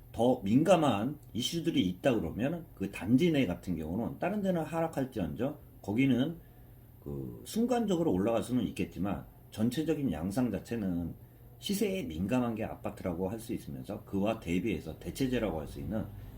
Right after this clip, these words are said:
연립이나 단독주택 같은 경우는 시세에는 민감하지는 않지만 전체적인 추세에서는요, 아파트가 상승을 하면 뒤늦게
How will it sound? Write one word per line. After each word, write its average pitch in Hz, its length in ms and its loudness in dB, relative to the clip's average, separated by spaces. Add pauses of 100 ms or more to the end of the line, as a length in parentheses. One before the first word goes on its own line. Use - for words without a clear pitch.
(100)
연립이나 117 680 4 (720)
단독주택 175 720 0
같은 101 280 -2
경우는 180 400 0 (160)
시세에는 214 540 4
민감하지는 104 640 0
않지만 80 680 -4 (500)
전체적인 175 600 2
추세에서는요, 139 840 0 (720)
아파트가 - 800 0 (300)
상승을 202 460 2
하면 127 320 2 (300)
뒤늦게 117 680 2